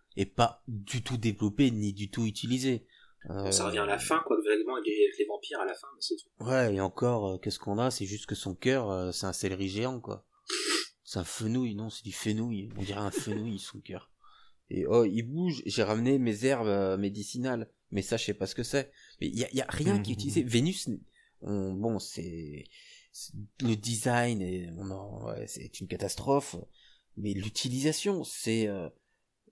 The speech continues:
Speaker 1: c'est, elle est juste là pour, euh, pour que les tortues fassent des blagues, euh, bas du front.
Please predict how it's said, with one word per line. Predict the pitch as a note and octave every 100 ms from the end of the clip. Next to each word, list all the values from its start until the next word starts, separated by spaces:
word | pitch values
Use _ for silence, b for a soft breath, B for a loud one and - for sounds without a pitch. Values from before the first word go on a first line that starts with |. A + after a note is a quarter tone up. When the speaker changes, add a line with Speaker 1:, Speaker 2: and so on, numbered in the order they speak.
| _
Speaker 1:
c'est, | - - - - - - - _ -
elle | - A2+
est | G#2
juste | A2+ F3 -
là | A2 G2+ C#3+ G3 F#3+ _ -
pour, | C#3+ D#3+ - -
euh, | G#2 E2+ C#2+ B1+ A#1+ A1 A1 -
pour | - C#3+
que | A#2+
les | A2
tortues | G#2 -
fassent | F#3 B2 G#2
des | G#2
blagues, | G2+ A#2 E3+ D3+ A2 - b b b b -
euh, | F2+ F#2 F2+ E2+ E2+ F2
bas | G#2 G#2+ C#3
du | A#2
front. | A2 - D3 F3 F#3